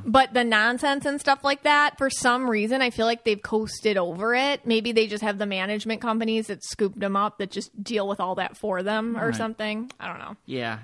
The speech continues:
Speaker 2: I mean, I, and I also feel that they probably act out scenes from the Titanic where, like, they're on the,
Speaker 1: <laughs>
Speaker 2: the bow of the ship and doing their little thing.
Speaker 1: Okay.
Speaker 2: So that, that happens too, I think.
Speaker 1: Yeah.
Speaker 2: All right. Let's move on to the next
Speaker 1: <laughs>
Speaker 2: couple.
Speaker 1: So funny.
Speaker 2: All right. I do not, I have no clue who these people are.
Speaker 1: Oh, okay.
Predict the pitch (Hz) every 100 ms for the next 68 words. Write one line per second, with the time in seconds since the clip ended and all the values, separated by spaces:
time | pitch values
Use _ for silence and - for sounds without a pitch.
0 | - 196 254 240 233 208 214 202 190 180
1 | - 175 165 160 147 131 - 156 143 147
2 | 143 135 131 - 131 123 - 139 127 127
3 | 123 120 147 - 233 247 233 220 - 277
4 | 139 131 127 - 143 131 131 127 120 120
5 | - - - 131 123 131 123 113 - 123
6 | 113 - - - _ - - - - 135
7 | 123 117 117 117 - - 110 139 131 175
8 | 214 190 185 151 131 123 - 107 107 269
9 | 254 214 170 240 - 202 233 226 440 294
10 | - - 127 208 - - - 165 - 117
11 | _ - - 214 80 - 139 - - 190
12 | 311 269 269 202 254 170 151 143 185 -
13 | - 143 98 - _ _ 156 151 277 202
14 | - 151 127 120 127 165 254 254 247 262
15 | 247 190